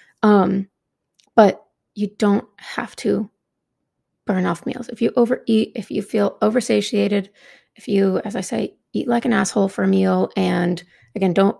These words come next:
don't pay attention to those hunger cues, you, this is your permission slip to say, "Mm, all right, um,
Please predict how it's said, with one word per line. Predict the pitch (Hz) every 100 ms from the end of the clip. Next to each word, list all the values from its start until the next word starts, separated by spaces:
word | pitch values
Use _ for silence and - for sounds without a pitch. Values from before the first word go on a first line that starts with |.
| -
don't | 214 220
pay | 214
attention | 202 196 - 196
to | -
those | 185
hunger | 214 190
cues, | 190 214 196 196 - _ _ _ _ _ _ _ _ _ -
you, | 220 196 -
this | 208 196
is | 208
your | 208
permission | 202 196 - 190
slip | - 196 -
to | - 190 180 196
say, | - 226 - 311
"Mm, | - _ _ -
all | 214
right, | 277 - - _ _ _ _ _
um, | 190 185 185 180 196